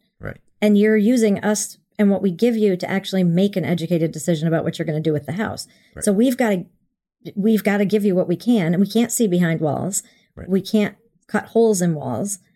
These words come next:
Speaker 2: but we're trying to find that.
Speaker 1: Hmm.
Speaker 2: And, and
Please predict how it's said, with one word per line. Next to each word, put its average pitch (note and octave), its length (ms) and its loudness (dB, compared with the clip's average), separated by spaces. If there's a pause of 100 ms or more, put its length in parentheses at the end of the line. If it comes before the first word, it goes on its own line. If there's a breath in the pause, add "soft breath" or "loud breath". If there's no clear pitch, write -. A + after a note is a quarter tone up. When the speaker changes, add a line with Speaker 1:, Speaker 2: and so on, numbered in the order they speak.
(120)
Speaker 2:
but - 100 -2
we're G3 80 -2
trying G3 280 0
to F3 60 -2
find E3+ 400 -4 (520)
that. D3 380 -6 (380 soft breath)
Speaker 1:
Hmm. A3+ 60 4
Speaker 2:
And, G#3 280 0 (320)
and G#3+ 400 2